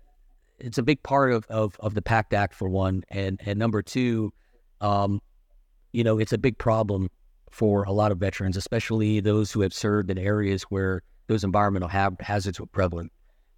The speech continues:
Um, you know, you've got the burn pit registry, which is good, right? That gets your name on the docket. It identifies yourself as somebody who's been exposed to, you know, those environmental elements. Um, but the big thing when it comes to filing a claim,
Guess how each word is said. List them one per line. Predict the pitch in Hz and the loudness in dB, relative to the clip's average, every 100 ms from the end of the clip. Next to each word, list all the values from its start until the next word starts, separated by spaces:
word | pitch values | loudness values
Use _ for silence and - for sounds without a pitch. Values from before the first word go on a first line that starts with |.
| _ - | _ -4
Um, | 101 98 98 - | -2 0 -2 -2
you | 131 | 0
know, | |
you've | 117 110 | 0 2
got | 139 139 | 2 2
the | 127 | 0
burn | 127 131 | 0 0
pit | - 127 | -2 -4
registry, | 110 120 117 - 120 110 | 0 -2 -2 -2 0 0
which | 110 107 | -2 -4
is | - | -4
good, | - 104 90 | 0 2 2
right? | 101 104 | 0 0
That | 101 - | -2 -2
gets | 107 - | -4 0
your | 101 | 0
name | 101 104 101 | 2 0 2
on | 95 | 0
the | 92 | 0
docket. | 104 113 - 110 | 0 -2 0 0
It | 101 | 0
identifies | 92 110 104 - 98 98 92 - | -2 -2 -2 0 0 0 -2 -6
yourself | 92 - 107 107 - | -6 0 2 2 0
as | 92 | -4
somebody | - 101 98 92 | -2 -2 0 0
who's | 98 | -2
been | - 90 | -4 -4
exposed | 87 - 101 104 107 - | -4 -2 0 2 0 -2
to, | 104 95 95 | -2 -2 -2
you | 95 | -2
know, | 95 92 | 0 0
those | 95 98 | 0 0
environmental | 90 98 95 95 92 87 | 0 2 2 0 -2 -2
elements. | 98 107 110 - - _ _ _ _ - | 0 0 -2 -6 -16 _ _ _ _ -8
Um, | 104 101 104 - - | -4 -2 -4 -6 0
but | 123 | 0
the | 123 | 0
big | 110 156 185 | 2 2 2
thing | - 151 151 123 | 0 0 2 2
when | 110 | 0
it | 98 | -2
comes | - 127 - | -2 -2 -2
to | 98 | -4
filing | 113 110 113 104 | -2 0 0 0
a | 92 | -2
claim, | - 104 101 92 90 | -4 0 0 0 -2